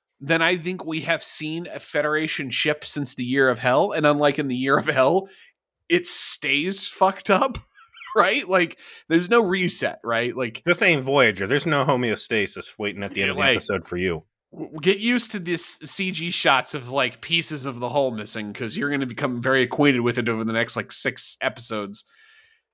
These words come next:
Speaker 1: And
Speaker 2: Gee, if
Speaker 1: there
Speaker 2: only there was a death stop truck stop out there to fix you up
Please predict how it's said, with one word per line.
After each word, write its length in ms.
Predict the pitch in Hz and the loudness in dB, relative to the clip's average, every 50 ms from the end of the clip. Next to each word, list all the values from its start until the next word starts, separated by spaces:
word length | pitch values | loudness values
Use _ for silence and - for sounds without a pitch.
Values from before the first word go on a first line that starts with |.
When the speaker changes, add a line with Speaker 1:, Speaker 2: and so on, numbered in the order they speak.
| _ _ | _ _
Speaker 1:
And 560 | 147 143 143 139 139 139 139 135 131 131 123 - - - _ _ - - - _ _ - | 0 2 2 4 2 2 0 -2 -4 -4 -4 -4 -6 -6 _ _ -20 -20 -20 _ _ -6
Speaker 2:
Gee, 220 | - 151 147 127 113 | 0 2 4 4 4
if 60 | 147 | 4
Speaker 1:
there 120 | 156 147 | 4 4
Speaker 2:
only 220 | 147 151 156 156 151 | 4 4 4 4 6
there 160 | 151 151 143 | 6 6 6
was 180 | 139 131 110 | 6 4 2
a 80 | 117 107 | 0 -2
death 340 | 104 - 120 120 123 - - | -2 0 2 2 2 2 0
stop 460 | - - - 127 120 117 113 - - | -6 -2 2 4 4 4 4 0 -4
truck 320 | - - 131 123 127 - | -6 -2 0 0 -2 -2
stop 400 | - - - 117 101 98 98 - | -6 -6 -2 0 0 0 2 2
out 220 | 110 101 98 95 - | 2 2 2 0 0
there 100 | 113 98 | -2 -4
to 60 | 90 | -4
fix 400 | - - - - 127 - - - | -8 -6 -2 -2 -2 -2 -2 -4
you 120 | 113 104 107 | -2 2 4
up 200 | 123 127 - | 4 4 2